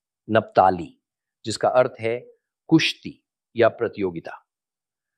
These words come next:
राहेल की सफलता और उसके स्पष्ट पुरस्कारों को देखकर लिया, जिसके बारे में हमें पिछले अध्याय के अंत में बताया गया है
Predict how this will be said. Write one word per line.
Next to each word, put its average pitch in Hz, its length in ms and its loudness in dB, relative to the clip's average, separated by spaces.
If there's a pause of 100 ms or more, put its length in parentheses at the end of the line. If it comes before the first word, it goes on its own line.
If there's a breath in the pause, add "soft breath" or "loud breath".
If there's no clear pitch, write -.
(180)
राहेल 165 560 8
की 233 160 -16
सफलता 165 920 2
और 135 100 2
उसके 135 220 -6
स्पष्ट - 520 4
पुरस्कारों 139 600 0
को 131 160 -8
देखकर 120 680 2 (240)
लिया, 107 460 4 (680)
जिसके 120 240 4
बारे 110 280 6
में 123 120 -6
हमें 127 260 -6
पिछले 117 280 -2
अध्याय 107 400 2
के 123 140 -4
अंत 113 220 -4
में 110 160 -2
बताया 107 360 2
गया 117 200 -4
है 131 260 -8